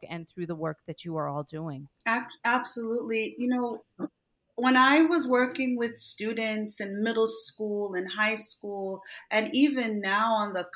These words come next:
Speaker 2: college level with pre-service teachers, there is this, um, students get their tests back, let's say, and they just look at the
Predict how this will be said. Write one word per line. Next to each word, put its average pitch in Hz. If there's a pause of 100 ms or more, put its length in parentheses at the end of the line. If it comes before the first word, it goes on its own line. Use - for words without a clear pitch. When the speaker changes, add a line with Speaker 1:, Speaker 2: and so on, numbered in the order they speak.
(120)
Speaker 2:
college 214
level 185
with 175
pre-service 220
teachers, 185 (380)
there 262
is 320
this, 247 (400)
um, 208 (1200)
students 330
get 262
their 240
tests -
back, 185
let's 185
say, 180
and 180
they 247
just 208
look 254
at 269
the 220